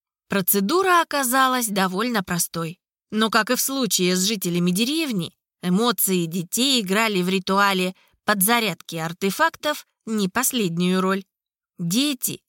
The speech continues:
должны были испытывать радость. С одной стороны, все располагало к успеху.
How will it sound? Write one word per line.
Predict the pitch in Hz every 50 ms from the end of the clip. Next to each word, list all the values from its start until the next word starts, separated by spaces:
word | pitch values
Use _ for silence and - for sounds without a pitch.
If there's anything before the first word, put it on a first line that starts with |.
| _ _ -
должны | 175 202 214 233 240 214 226 269 302
были | 269 247 269 254 254 262 247
испытывать | 226 - - - 269 247 - - 233 226 233 220 - - - _ _ _ _ -
радость. | 208 196 196 208 226 208 170 156 - - - - _ _ _ _ _ _ _ -
С | - 233
одной | 233 220 214 240 220 190
стороны, | - - 220 233 254 254 233 190 143 - - - _ _
все | - - - 190 190
располагало | 196 196 - - 208 214 220 208 226 240 254
к | 254 -
успеху. | 302 - - - 359 392 392 - - - - -